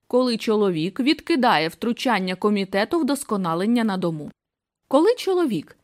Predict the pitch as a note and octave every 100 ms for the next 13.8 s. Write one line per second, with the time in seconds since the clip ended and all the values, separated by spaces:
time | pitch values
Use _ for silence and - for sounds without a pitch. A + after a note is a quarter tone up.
0 | _ G#3+ C#4 - F#4+ F4 G#3+ C3+ A2+ -
1 | G3+ C4+ A3+ F3+ G#3 B3+ G#3 G3+ A3+ C#4
2 | - C4+ D4 G#4 F4 E3 - _ _ _
3 | G4+ F4 D4+ G4 G#4 - A3 - F#4 F#4
4 | E4 D4 C#4+ B3 G3 G3+ F3 D#3 F3 D#4
5 | G#4 G4 G4+ F#4+ F4+ E4+ E4+ D#4+ D#4 -
6 | - F#3+ D4 E4+ D#4 F#3 F3 G#3+ E3+ C#3+
7 | - - _ _ - A3+ C4 A#3 C4+ A#3+
8 | G#3 G#3 A3+ C4+ F#3 - G3 G#3 G3+ G3
9 | C4+ C4 D#3 D3 - - A#3+ A3+ A#3 A#3+
10 | C4+ C#4+ A#3+ F#3+ A3+ B3 C4 G#3+ - E4+
11 | D#4 G3 G3 - - D#4 D#4 C#4+ G#3 G3+
12 | C#4+ - F4+ E4 C#4+ - G3 E3 A#3 D4
13 | G#3+ F3+ F#3+ F#3+ F3 C#3+ -